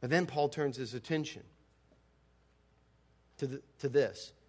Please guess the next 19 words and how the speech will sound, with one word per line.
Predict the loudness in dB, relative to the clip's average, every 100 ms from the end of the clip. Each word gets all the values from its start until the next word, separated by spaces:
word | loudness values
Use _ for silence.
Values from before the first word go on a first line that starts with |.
| _ _ _ -2
how | 4 6
you | 6 4
are | 2
to | 0
love | 2 2 2
even | -4 -2
more. | -2 -2 -2
And | -2
it's | 0 0
interesting | 0 -2 -2
because | -2 -2
this | -2
has | -2
been | 2 4
on | 4
his | 4
heart. | 10 10 10
We | 6
knew, | 4